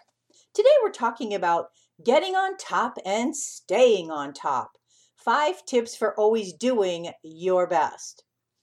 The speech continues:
Operating at the top of your game and being the very best you can be is essential to being successful. If you can find a way to always give one hundred percent,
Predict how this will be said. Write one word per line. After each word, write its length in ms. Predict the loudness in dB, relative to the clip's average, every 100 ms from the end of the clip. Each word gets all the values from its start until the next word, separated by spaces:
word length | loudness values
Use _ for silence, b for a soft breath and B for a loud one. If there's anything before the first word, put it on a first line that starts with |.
| b b b
Operating 640 | -6 -4 0 2 2 0 -2
at 140 | -4
the 80 | -6
top 440 | -12 -8 -4 -4
of 60 | -2
your 200 | 0 0
game 440 | 0 -4 -6 -10 -14 b b
and 160 | -8
being 240 | -2 -2 -2
the 260 | -8 -8 -6
very 320 | -4 -2 -4
best 420 | -4 -4 -6 -6
you 100 | -10
can 220 | -8 -8
be 340 | -6 -6 -6 -12 _ -8
is 160 | -6 -6
essential 800 | -10 -8 -2 -2 -2 -2 -4 -4
to 140 | -8
being 500 | -6 -4 -4 -6 -8
successful. 800 | -8 -6 -2 -2 -2 -8 -8 -12 _ _ _ b b
If 160 | b 2
you 140 | 4 4
can 100 | 0
find 380 | 0 0 2 0
a 60 |
way 220 | 2 2 0
to 160 | -4 -8 2
always 460 | 6 6 4 -2
give 240 | 2 2 0
one 240 | -6 -8
hundred 480 | -10 -6 -2 -2 -4
percent, 500 | -6 -4 -4 -6